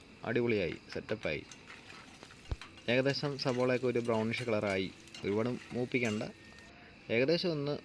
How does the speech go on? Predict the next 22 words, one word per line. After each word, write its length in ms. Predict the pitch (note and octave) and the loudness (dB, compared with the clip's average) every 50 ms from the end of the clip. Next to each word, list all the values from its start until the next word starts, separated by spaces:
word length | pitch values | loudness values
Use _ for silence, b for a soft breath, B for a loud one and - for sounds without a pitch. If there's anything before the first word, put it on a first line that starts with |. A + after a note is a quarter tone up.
| G2+ | -4
നമുക്ക് 220 | B2+ C3+ C3 D3 C#3+ - | -4 0 2 2 2 2
സ്മെല്ല് 300 | - C3+ B2+ C3 C#3+ D3 C#3+ | 2 0 2 2 4 4 4
കിട്ടുമല്ലോ, 300 | G#2+ F#2+ G#2 G2 G2 F#2+ | 4 4 2 2 2 2
മൂത്തു 300 | G#2+ G#2 G#2+ - - A2 F#2+ - - - D#2 | 0 0 -2 -2 -2 -2 -2 -2 -2 -4 -6
എല്ലാം 180 | G2 A2 A2+ A2+ A2 | -4 -2 -2 -2 -2
ഒന്ന് 120 | A2+ A2+ A2 - | -2 -2 -2 0
പിടിച്ചതിന് 520 | A2 A2 G#2 - - - B2+ B2 A#2+ B2 - | 0 0 -2 -2 -2 -2 -2 -2 0 -2 -2
ശേഷം 280 | - G2+ G2 G2+ - A2+ G#2 | -2 -2 -2 -2 -4 -4 -4
നമ്മൾ 160 | F#2+ G2 G#2 C3 - - | -4 -4 -4 -6 -4 -4
പയ്യെ 260 | F#2+ F#2+ G2 A#2 C#3 C#3 - - - | -4 -2 -2 -2 -4 -6 -10 -10 -2
പൊടികളായ 480 | - G#2+ G2+ A2+ A2+ A2+ A2+ A2+ A2+ A#2 A2+ - | 2 2 4 4 4 4 4 2 2 0 0 0
പൊടികളെല്ലാം 400 | G2+ G2 G2 G2 G2 F#2 G2 F#2+ F2+ | 0 0 2 2 2 2 0 0 0
ഇട്ട് 100 | - G#2 | 0 -2
കൊടുക്കുക. 300 | F2+ F2 E2+ - - - - - - - | -2 -2 -2 -6 -8 -8 -8 -8 -8 -8
മഞ്ഞൾപ്പൊടി, 500 | F#2 F#2+ G2 F#2+ F2 E2+ E2 E2+ - - - B B B B B B B B B B - - | -6 -6 -4 -4 -4 -4 -4 -4 -6 -6 -10 B B B B B B B B B B -4 -2
മുളക് 240 | G#2 G#2+ A2+ A#2 G#2+ F2+ | 2 2 4 2 2 2
പൊടി, 180 | F2 E2 - - - - - - - - - - - - - - - - - - - - - - - - | 0 -2 -2 -6 -8 -14 -20 -20 -20 -20 -20 -20 -20 -20 -20 -20 -20 -20 -20 -20 -20 -20 -20 -16 -6 -2
മല്ലിപ്പൊടി, 500 | G2+ G2+ A2 A#2+ B2+ - - - F#2+ G2 - - - - - - - - - - - - - | 0 2 2 0 0 -2 -2 -2 -2 -2 -4 -8 -12 -20 -20 -20 -20 -20 -18 -16 -16 -4 0
ഫിഷ് 260 | B2 A#2+ - - - C#3 | 0 0 0 0 -2 -4
മസാല, 440 | B2 A#2 - - A2 G2+ F#2+ F2 D#2 C#2+ - - - - - - - - - - - - - - - - - - - - - - B2+ | -4 -4 -2 -2 -2 0 0 0 -2 -4 -6 -12 -20 -20 -20 -20 -20 -20 -20 -20 -20 -20 -20 -20 -20 -20 -20 -20 -20 -10 -8 -8 -6
ഇത്രയും 320 | - - D3+ D3+ D3+ D3 C3+ | -2 -2 0 0 0 2 4
കാര്യങ്ങൾ 380 | B2 A2+ G#2+ G#2+ G2 F2 D2+ B1+ | 4 6 6 4 2 0 -2 -4